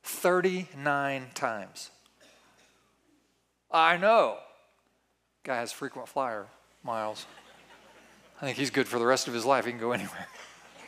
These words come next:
Speak the gospel clearly. Number two, pray to God earnestly. Prayer is the most powerful means by which we can participate with him in his purposes in the world. Let me just summarize this way.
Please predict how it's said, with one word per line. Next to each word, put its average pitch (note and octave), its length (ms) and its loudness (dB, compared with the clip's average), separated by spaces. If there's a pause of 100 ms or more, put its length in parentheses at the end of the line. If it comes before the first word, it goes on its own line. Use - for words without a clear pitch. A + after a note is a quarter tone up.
(1080)
Speak - 460 -2
the F3+ 80 6
gospel D#3 380 2
clearly. A2+ 420 -6
Number G3 240 6
two, F3+ 300 0 (220)
pray G#3+ 220 6
to G#3 60 6
God F3+ 240 10
earnestly. E3+ 540 0
Prayer G#3+ 240 4
is F3 80 4
the G3 80 6
most F#3 240 0
powerful G#3 480 6
means F#3 240 -2
by E3+ 100 8
which E3+ 240 0
we F3 80 0
can E3 220 -4
participate F3+ 720 0
with E3 140 -4
him E3+ 180 -4
in D3+ 60 -8
his D#3+ 180 -6
purposes D3 540 -4
in C3+ 100 -4
the C3 60 -6
world. C3 260 0 (340)
Let F3 100 2
me A3 60 0
just - 420 -4
summarize E3 400 2
this C#3 200 -8
way. A#2 140 -6